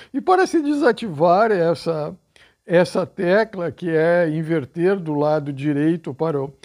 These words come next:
para o esquerdo, basta você entrar em configurações.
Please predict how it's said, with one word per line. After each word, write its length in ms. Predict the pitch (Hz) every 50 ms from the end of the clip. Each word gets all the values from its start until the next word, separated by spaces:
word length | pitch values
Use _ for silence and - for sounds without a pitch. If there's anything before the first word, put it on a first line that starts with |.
| - - _ _ _ -
para 200 | 196 208 208 226
o 80 | 262
esquerdo, 720 | 190 - - - - 202 214 247 254 262 262 208 196 160 - _ _ _ _ _ _ _ _ _ _
basta 600 | - 214 208 240 269 277 302 349 - - - 359 269
você 580 | 285 269 254 226 - - - 233 226 226 220
entrar 420 | 214 196 156 - 196 190 190 196 180
em 120 | 180 170
configurações. 1300 | 160 220 233 254 - - 240 196 185 196 190 185 156 - - - 180 170 180 202 233 262 247 - - -